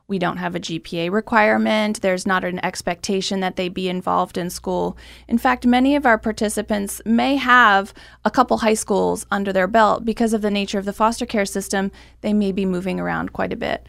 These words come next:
So somebody who was with us for the first year of the program that came from, say, Schuylkill County, we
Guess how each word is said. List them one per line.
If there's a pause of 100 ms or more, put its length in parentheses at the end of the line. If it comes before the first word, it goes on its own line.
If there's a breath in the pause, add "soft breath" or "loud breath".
(260 loud breath)
So
somebody
who
was
with
us
for
the
first
year
of
the
program (340 loud breath)
that
came
from,
say,
Schuylkill
County,
we